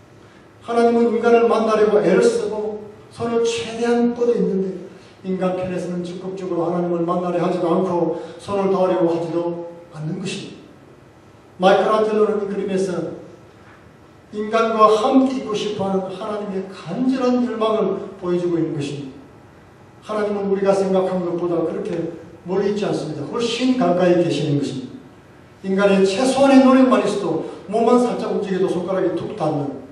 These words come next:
하나님을 만날 수 있는 그런 거리에 있다는 것입니다. 하나님은 우리를 거절하지 않고 만나주십니다. 그것이 바로 하나님의 아들 예수 그리스도가 이 땅에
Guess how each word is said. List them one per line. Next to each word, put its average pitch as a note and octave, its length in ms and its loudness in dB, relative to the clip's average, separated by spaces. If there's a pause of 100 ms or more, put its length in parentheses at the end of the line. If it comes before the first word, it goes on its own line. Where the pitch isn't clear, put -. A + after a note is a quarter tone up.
(540)
하나님을 G#3+ 420 2
만날 G3 280 6
수 F3 200 4
있는 C#3+ 400 -4 (180)
그런 A#3+ 340 0
거리에 F#3 400 -6 (220)
있다는 - 280 -6
것입니다. - 340 -10 (800)
하나님은 D#3+ 440 0
우리를 D#3 340 2
거절하지 D3+ 340 -4
않고 D#3+ 460 -4
만나주십니다. E3 640 -6 (500)
그것이 G3 380 -2
바로 G3+ 540 0
하나님의 G3+ 400 2
아들 F#3 320 4
예수 F3 320 0
그리스도가 E3+ 400 -4
이 F#3+ 100 -2
땅에 G3 400 -2